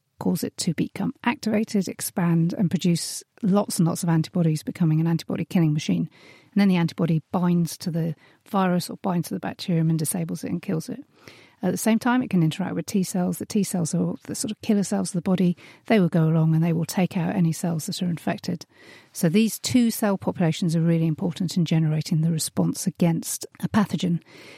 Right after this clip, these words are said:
Now, the point of a vaccine, though, is that it actually needs to work way down the line. So some of the B cells and some of the T cells will actually go into a sort of dormant state. And these cells are then lurking in your body.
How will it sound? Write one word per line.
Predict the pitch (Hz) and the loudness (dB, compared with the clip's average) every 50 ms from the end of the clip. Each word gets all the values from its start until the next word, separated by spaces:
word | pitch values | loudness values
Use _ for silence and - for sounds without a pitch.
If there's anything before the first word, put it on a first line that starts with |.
| - _ _ | -20 _ _
Now, | 208 202 190 | 2 4 4
the | 185 196 | 2 0
point | - - 285 294 - - | 2 2 2 2 4 2
of | 190 | 0
a | 165 | 0
vaccine, | - - - - - - 190 170 151 | 0 0 -2 -2 -2 2 2 4 4
though, | 147 165 160 165 175 185 - - - - - - _ | 4 2 0 0 0 -2 -4 -8 -20 -20 -20 -16 _
is | - 208 175 | 0 0 0
that | 196 202 190 - | 2 0 0 0
it | 185 - | 0 0
actually | - 202 196 202 - - - 196 | 2 0 0 0 0 2 4 4
needs | 185 180 185 190 185 - - - | 6 6 4 2 0 -2 -4 -4
to | - - 165 | 0 0 0
work | 156 156 165 165 165 151 160 190 214 - - - - _ _ | 2 4 4 4 6 4 4 0 0 -2 -8 -18 -20 _ _
way | _ 208 180 196 196 190 | _ 2 4 4 4 4
down | 180 185 180 170 165 | 2 2 2 4 2
the | 156 | 2
line. | 156 156 160 160 175 - _ _ _ _ _ | 0 0 -2 -6 -8 -10 _ _ _ _ _
So | - - 208 180 170 | -2 2 2 4 4
some | 160 - - - 277 285 320 | 2 0 2 2 2 2 2
of | 262 | 2
the | - 254 | 0 0
B | - 214 185 170 | 0 0 -2 0
cells | - - 196 202 226 226 - | -2 -4 -4 -4 -4 -4 -4
and | - 170 | -4 -2
some | - 190 175 | 0 2 2
of | 170 | 2
the | 160 165 | 2 0
T | - - 180 170 | 0 0 0 0
cells | - - 180 175 170 - | 0 -2 -4 -4 -2 -2
will | - 180 | 0 0
actually | 190 - - - 233 | 0 -2 -2 -6 -2
go | - 196 175 170 | 0 2 4 4
into | 170 165 - 202 | 2 2 0 -6
a | |
sort | 175 - 226 - | -6 -6 -4 -4
of | 185 - - | -4 -6 0
dormant | - 196 180 170 165 160 - 220 - | 2 4 4 4 4 0 0 -2 -4
state. | - - - 160 156 269 - - - 403 - | -6 -6 -6 -6 -6 -8 -10 -14 -16 -4 0
And | 180 175 | 2 2
these | 202 226 214 | 2 0 0
cells | - 202 180 175 - 175 | 0 0 0 0 0 0
are | |
then | 160 175 165 160 165 160 160 | 2 2 2 2 2 2 2
lurking | 180 202 226 214 - 220 190 | 2 2 2 2 2 4 4
in | 170 165 | 4 4
your | 156 143 | 2 0
body. | - 160 160 175 175 - | -2 -2 -2 -2 -2 -4